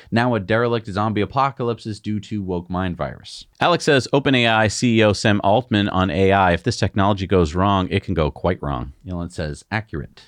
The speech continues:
Speaker 2: Starlink tweeted out, "With Starlink, users can engage in online gaming, which historically wasn't possible with satellite internet."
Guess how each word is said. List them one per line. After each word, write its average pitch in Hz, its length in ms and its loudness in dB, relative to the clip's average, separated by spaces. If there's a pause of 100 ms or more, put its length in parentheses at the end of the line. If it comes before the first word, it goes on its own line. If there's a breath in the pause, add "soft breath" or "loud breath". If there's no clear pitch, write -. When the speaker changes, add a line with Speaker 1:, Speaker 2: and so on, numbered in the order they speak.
(200)
Speaker 2:
Starlink 175 300 2
tweeted 135 320 2
out, 127 180 2
"With - 160 -2
Starlink, 127 380 2
users 110 320 2
can 110 140 2
engage 101 340 2
in 95 80 2
online 95 380 4
gaming, 101 320 4
which 90 160 2
historically 101 500 2
wasn't 110 300 2
possible 147 440 0
with 156 120 2
satellite 160 360 2
internet." - 380 -2